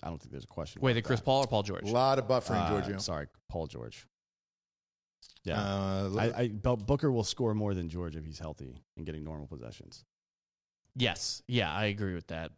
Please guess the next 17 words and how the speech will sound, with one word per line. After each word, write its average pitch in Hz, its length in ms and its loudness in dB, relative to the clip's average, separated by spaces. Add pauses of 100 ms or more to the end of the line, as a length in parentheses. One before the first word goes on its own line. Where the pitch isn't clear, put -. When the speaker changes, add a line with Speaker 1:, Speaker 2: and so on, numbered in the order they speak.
(760)
Speaker 2:
Uh, 107 380 4
Speaker 1:
So 143 100 8
it's 139 100 6
worth 170 180 6
the 127 60 2
flight. 139 220 4
If 113 80 4
you 143 80 6
think 139 280 4
that, 101 220 2
uh, 78 360 -2 (920)
P 107 160 0
G 90 380 -4
is 82 160 -6
a, 78 220 -6
uh, 69 280 -8 (1040)
uh, 71 300 -2